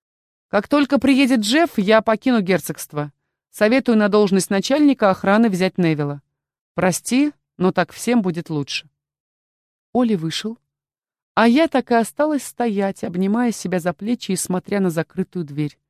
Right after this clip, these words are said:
Вот и всё. Кончилась сказка. Сердце сковывало льдом, замораживая неудачную любовь. Я переживу. Как-нибудь, но справлюсь.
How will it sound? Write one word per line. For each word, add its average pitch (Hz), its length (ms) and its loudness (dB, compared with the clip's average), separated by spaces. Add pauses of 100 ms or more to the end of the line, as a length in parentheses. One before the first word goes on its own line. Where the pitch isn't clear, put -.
(720)
Вот 175 180 -8
и 220 40 0
всё. 302 300 -8 (800)
Кончилась 202 560 -4
сказка. - 480 -8 (800)
Сердце - 520 -4
сковывало 147 600 -4
льдом, 147 500 -4 (300)
замораживая 151 680 -4
неудачную 147 760 -4
любовь. 139 480 -16 (920)
Я 165 180 -4
переживу. 165 640 -8 (720)
Как-нибудь, 254 640 2
но 185 220 -2
справлюсь. 175 800 -10